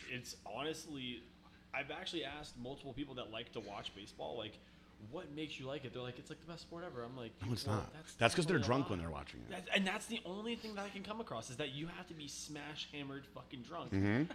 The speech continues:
Speaker 1: at a baseball game 'cause that's the only thing there is to do. And I really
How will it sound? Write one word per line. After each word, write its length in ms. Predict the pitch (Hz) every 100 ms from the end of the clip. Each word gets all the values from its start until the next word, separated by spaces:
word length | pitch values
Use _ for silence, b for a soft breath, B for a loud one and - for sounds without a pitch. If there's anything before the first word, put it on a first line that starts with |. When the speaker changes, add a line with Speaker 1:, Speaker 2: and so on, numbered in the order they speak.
| -
Speaker 1:
at 160 | 139
a 60 | 147
baseball 460 | 147 220 - 120 113
game 260 | 113 117
'cause 120 | 131 135
that's 140 | 151
the 180 | 160 151 -
only 560 | 156 165 185 190 208 214 -
thing 200 | 135 147
there 160 | 156 123
is 180 | 127 131
to 100 | 180
do. 400 | 170 262 277 120 101 b b b b
And 160 | 160 160
I 240 | - 202 170 127
really 280 | 123 135 156